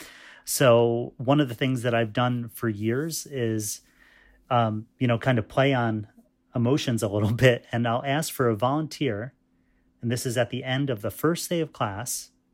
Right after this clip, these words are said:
okay, in front of hundreds of people, I'll ask for a volunteer to come down to the front of the room and solve a problem, and they don't know what the problem is, right? And it's amazing. One student will always raise their hand.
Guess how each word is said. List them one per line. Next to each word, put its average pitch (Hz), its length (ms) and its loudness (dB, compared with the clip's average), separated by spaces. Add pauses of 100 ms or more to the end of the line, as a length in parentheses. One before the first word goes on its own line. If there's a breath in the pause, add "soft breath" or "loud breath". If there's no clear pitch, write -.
okay, 120 240 -2
in 123 80 -4
front - 180 -2
of - 60 -8
hundreds 180 320 0
of 185 80 -6
people, 147 380 -4
I'll 131 120 -2
ask 151 180 -4
for 175 120 0
a 147 60 2
volunteer 139 460 -2
to 117 100 -6
come 139 240 -6
down 139 180 -4
to 117 40 -6
the 117 60 -8
front 131 240 -4
of - 40 -4
the 131 60 -6
room 117 200 -2
and 104 120 -6
solve 135 260 0
a 151 40 -2
problem, 123 460 -4 (840 soft breath)
and 123 140 4
they 113 100 6
don't 123 160 4
know 127 80 2
what 117 160 0
the 117 80 -2
problem 104 400 -2
is, 87 400 -10 (1000 soft breath)
right? 117 280 0
And 120 400 2 (140)
it's 143 160 0
amazing. 135 600 0 (320)
One 139 400 0
student 135 440 0
will 113 100 0
always 120 380 0
raise 110 180 0
their 107 140 -2
hand. 87 340 -10